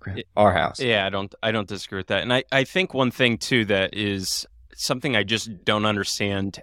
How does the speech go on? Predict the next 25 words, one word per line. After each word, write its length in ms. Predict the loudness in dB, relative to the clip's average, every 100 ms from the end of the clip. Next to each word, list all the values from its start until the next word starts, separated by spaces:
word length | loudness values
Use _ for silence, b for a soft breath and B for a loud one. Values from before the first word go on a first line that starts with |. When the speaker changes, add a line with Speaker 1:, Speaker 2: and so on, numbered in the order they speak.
| -4
Speaker 1:
at 180 | -2 2
all, 160 | 0 0
because 260 | -4 -6
we 80 | -6
had 80 | -6
the 60 |
same 240 | -2 0 2
issue 240 | 0 0
today 340 | 0 4 6 6
against 300 | 0 -4 -4
Purdue. 240 | 0 0
We're 80 | -2
recording 420 | -2 0 2 2
on 160 | 0 0
Sunday 340 | 2 2 0
the 120 | -2
twenty-second. 580 | -4 -4 -2 -2 -2 -4 -10 _ _ _ _ -4
Uh, 160 | -2
so 160 | -2 -2
we 80 | -2
just 200 | 0 2
got 160 | 4
done 200 | 4 2
beat, 300 | 2 0 0 0
or 180 | 0